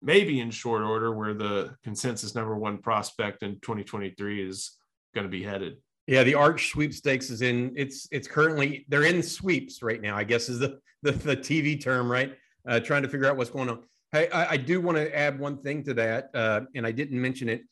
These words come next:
Speaker 2: Uh, Sarkisian, as well as a couple of Texas assistant coaches, were also at other camps. Uh, a little bit of a, it's something that Tom Herman did a little bit of, but he never did it in state.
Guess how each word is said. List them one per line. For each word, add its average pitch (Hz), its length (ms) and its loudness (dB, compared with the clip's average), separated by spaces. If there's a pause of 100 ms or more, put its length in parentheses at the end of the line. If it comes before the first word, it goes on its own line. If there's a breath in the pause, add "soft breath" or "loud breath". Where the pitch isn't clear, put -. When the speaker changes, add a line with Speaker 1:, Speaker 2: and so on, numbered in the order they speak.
(260)
Speaker 2:
Uh, 123 260 2 (120)
Sarkisian, 160 680 0
as 123 120 -2
well 131 160 2
as 123 80 -2
a - 40 -8
couple 127 240 -4
of 117 220 -4
Texas 123 340 -6
assistant 123 500 -4
coaches, 135 360 4
were 120 240 0
also 147 440 4
at 120 180 0
other 160 240 2
camps. - 600 -6 (400)
Uh, 113 280 4
a 147 200 -2
little 175 240 2
bit 165 140 2
of 139 120 2
a, 117 280 4 (280)
it's 143 120 -6
something 196 280 0
that 147 120 0
Tom 160 300 0
Herman 151 340 0
did 127 140 0
a 113 40 -2
little 151 340 0
bit 180 200 -2
of, 180 320 2
but 143 80 -2
he 127 80 -2
never 160 360 -2
did 143 260 -4
it 143 160 -2 (100)
in 131 240 -4
state. - 600 -2